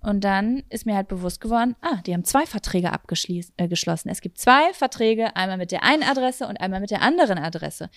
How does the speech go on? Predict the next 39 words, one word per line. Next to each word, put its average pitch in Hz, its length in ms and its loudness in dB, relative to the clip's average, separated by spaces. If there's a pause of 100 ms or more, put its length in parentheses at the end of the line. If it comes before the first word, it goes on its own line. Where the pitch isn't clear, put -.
(180)
Ich 214 140 -4
habe 226 140 10
aber 202 120 8
überhaupt 185 200 6
gar 175 120 6
keine 170 220 2
zwei 165 180 4
Verträge 160 400 -2
unterschrieben. 160 720 4 (380)
Aber 202 160 4
das 202 120 0
haben 247 160 4
die 277 100 0
sich 233 220 -6
irgendwie, 240 400 2 (200)
das 196 180 -6 (100)
war 233 200 4
wahrscheinlich 240 440 2
irgendwie 240 340 2
ein 214 40 -2
Fehler. 262 560 2 (200)
Ich 180 120 -10
weiß 226 160 4
nicht, 196 80 -2
ob's - 140 -10
Absicht - 340 -8
oder 160 180 -6
Fehler 220 360 0
war. 190 100 0
Ich 165 140 -12
gehe 175 140 -8
mal 156 120 -10
vom 170 220 -8
Guten 247 280 0
aus. 233 200 2
Es 185 100 -12
war 175 160 -2
irgendwie 165 360 -6
ein 160 80 -8